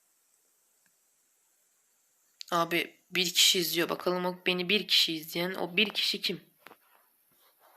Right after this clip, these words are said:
Maçtan sonra göreceğiz. Eğer arkadaşımsa görmüş olacağım. Eğer arkadaşım değilse görememiş olacağım. Ben şey istiyorum ya. Hani biri bizi izliyor ya arkadaşlar. O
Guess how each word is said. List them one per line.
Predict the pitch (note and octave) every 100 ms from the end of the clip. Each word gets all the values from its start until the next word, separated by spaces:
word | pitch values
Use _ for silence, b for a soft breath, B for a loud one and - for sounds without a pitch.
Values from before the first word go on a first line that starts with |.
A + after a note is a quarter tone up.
| _ _ - - _ _ _ _ _ _ _ _ _ _
Maçtan | F3+ E3+ - G#3
sonra | G#3 G3+
göreceğiz. | G3+ G#3 G#3 F#3
Eğer | F#3 G3+
arkadaşımsa | G3 G3+ G#3+ G#3 A3 - A3+ A3+
görmüş | G#3+ G#3 G#3 -
olacağım. | D3+ D#3 E3+ - _ -
Eğer | G3
arkadaşım | G3+ G3+ G#3+ A3 A3
değilse | A3+ G#3 - A3 A3 G#3+
görememiş | G#3 G3+ E3+ D3 D#3+
olacağım. | - - - _ - - - - _ _ _ _ _ _ _ _ - - - B B B
Ben | B3+ C4+
şey | - B3+
istiyorum | A#3 - F#3 E3+ D#3
ya. | D#3+ B B B
Hani | - B3+
biri | A#3 B3
bizi | A#3 G#3+ A#3
izliyor | G#3+ A#3
ya | G#3+
arkadaşlar. | F#3 F3+ F#3+ F3+ D#3 -
O | G#3 G3